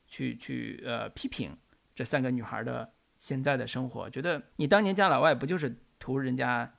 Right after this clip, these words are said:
有护照吗？呃，有绿卡吗？呃，你嫁给台湾人不就是图人钱吗？你嫁给这个本地人，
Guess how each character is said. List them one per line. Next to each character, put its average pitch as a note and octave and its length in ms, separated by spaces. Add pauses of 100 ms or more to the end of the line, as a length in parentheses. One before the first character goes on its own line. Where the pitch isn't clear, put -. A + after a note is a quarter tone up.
(160)
有 A2 160
护 - 140
照 D3+ 200
吗？ B2 220 (280)
呃， A2 180
有 A#2+ 220
绿 D3 120
卡 G#2+ 200
吗？ A2 240 (320)
呃， A#2+ 160
你 C3+ 100
嫁 E3+ 160
给 D#3 80
台 D3 120
湾 D#3+ 100
人 D3+ 100
不 C#3+ 80
就 D#3+ 120
是 D3 80
图 C3 180
人 C3 120
钱 G2+ 220
吗？ A#2+ 220
你 C3 60
嫁 E3 100
给 D3 300
这 D#3 120
个 C3 160
本 A#2+ 240
地 D3 60
人， C3 240